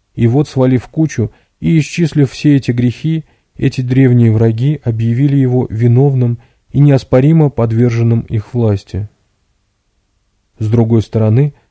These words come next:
сказал он, — маленькие – Жалкие добродетели, которые я имел недостойно и несовершенно, говорили в мою защиту.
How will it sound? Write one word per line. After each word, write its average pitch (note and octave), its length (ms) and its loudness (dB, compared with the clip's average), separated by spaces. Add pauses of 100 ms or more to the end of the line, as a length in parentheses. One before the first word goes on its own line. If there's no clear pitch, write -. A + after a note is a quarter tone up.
сказал A#2+ 460 0
он, — A2+ 220 -2 (320)
маленькие – C#3+ 720 2 (240)
Жалкие D#3+ 440 0
добродетели, C3+ 720 0
которые C3 500 2
я B2+ 160 2
имел B2+ 380 2
недостойно B2+ 720 0
и A#2 200 -4
несовершенно, B2+ 840 0 (300)
говорили A#2+ 460 2
в B2+ 60 2
мою A#2 280 0
защиту. A2 720 -4